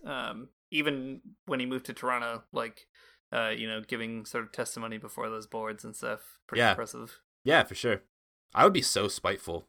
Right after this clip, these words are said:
Speaker 2: were I him, so he's
Speaker 1: <laughs>
Speaker 2: a little bit better than me.
Speaker 1: Yeah, maybe.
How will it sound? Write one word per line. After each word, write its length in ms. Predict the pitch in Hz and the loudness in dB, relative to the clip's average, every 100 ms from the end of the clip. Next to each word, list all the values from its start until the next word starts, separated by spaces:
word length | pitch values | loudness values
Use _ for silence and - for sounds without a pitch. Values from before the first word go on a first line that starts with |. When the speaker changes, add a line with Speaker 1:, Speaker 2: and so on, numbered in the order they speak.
| - | 0
Speaker 2:
were 180 | 101 92 | 4 4
I 80 | 87 | 4
him, 320 | 95 87 - - | -2 -4 -10 -6
so 280 | 98 92 - _ _ _ _ _ _ - | -2 -2 -6 _ _ _ _ _ _ -18
he's 220 | 85 - - | -16 -10 -4
Speaker 1:
<laughs> 40 | 160 | 0
Speaker 2:
a 300 | 156 165 175 - - - | 4 4 2 -4 -6 -2
little 140 | 101 | 0
bit 140 | 107 | 4
better 160 | 117 120 | 4 4
than 100 | 90 | 2
me. 140 | 87 - _ _ _ _ _ _ _ _ 123 | -6 -10 _ _ _ _ _ _ _ _ 0
Speaker 1:
Yeah, 220 | 135 135 - | 2 2 -2
maybe. 320 | 131 135 151 | -4 -2 -2